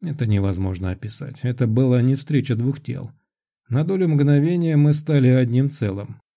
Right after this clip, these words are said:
Передо мной прошли картинками на скорости, умноженные на пятьсот, все его знания и воспоминания вперемешку с моими. Думаю, с обратной стороны произошло то же самое.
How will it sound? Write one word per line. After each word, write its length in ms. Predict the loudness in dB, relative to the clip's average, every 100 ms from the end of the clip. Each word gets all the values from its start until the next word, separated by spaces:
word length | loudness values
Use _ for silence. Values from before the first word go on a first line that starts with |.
| _ _ _ _
Передо 360 | 0 0 0 -2
мной 400 | -4 -2 -2 -2 _ -4
прошли 420 | -4 -4 -6 -6
картинками 760 | -4 -4 -2 -2 0 2 2
на 160 | 2 0
скорости, 880 | -2 -2 0 -2 -4 -2 0 0 -4 _
умноженные 840 | -4 0 2 2 0 0 0 0 0
на 160 | -2
пятьсот, 560 | -4 -8 -8 -2 -2 -2
все 340 | -8 -2 0
его 240 | 0 0 -2
знания 540 | -2 -2 0 0 0
и 200 | -2 -4
воспоминания 840 | -4 -2 0 2 2 2 -2 -4 -8
вперемешку 680 | -2 -2 0 -2 -4 -6 -6
с 80 |
моими. 520 | -2 -2 -2 -6 -10 -14 _ _ _ _ _ _
Думаю, 500 | -4 -2 -2 -2 -4
с 100 | -4
обратной 460 | -2 0 0 0 0
стороны 500 | -2 -2 0 0 0
произошло 640 | 0 0 0 -2 -2 -2
то 160 | -2
же 120 | -2 -4
самое. 540 | -8 -10 -10 -12